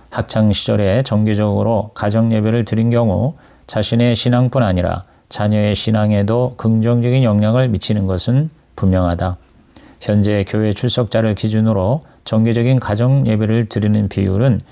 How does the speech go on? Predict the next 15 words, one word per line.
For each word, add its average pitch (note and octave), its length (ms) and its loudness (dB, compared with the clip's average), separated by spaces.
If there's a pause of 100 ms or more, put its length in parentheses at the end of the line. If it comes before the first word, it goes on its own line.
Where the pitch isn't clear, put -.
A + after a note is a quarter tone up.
(140)
십육 G#2+ 560 -2
퍼센트에 G#2 840 -2
미친다. F2+ 520 -4 (560)
가장 B2 320 0
큰 C#3 160 -2
문제는 G#2+ 500 0
기독교 G#2+ 360 -2
가정에서 G#2 840 0 (220)
신앙 A#2+ 420 2
전수가 G#2+ 720 -2
점점 A2+ 500 0
더 B2+ 320 0 (240)
어려워지고 A2 600 0
있다는 G2+ 380 0
것이다. F#2 420 -2